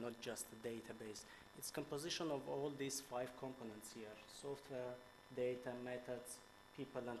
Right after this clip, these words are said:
hardware, of course. I will not go into the much details here,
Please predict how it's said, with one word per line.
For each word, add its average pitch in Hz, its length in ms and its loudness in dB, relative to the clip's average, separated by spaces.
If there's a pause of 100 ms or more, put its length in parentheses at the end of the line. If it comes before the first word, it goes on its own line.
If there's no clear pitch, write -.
(100)
hardware, 104 480 6
of - 160 -10
course. - 380 -4 (800)
I 147 60 6
will 147 160 4
not 185 220 6
go 165 180 10
into 147 200 4
the 139 200 -4
much 139 220 4
details 127 480 6
here, 117 180 6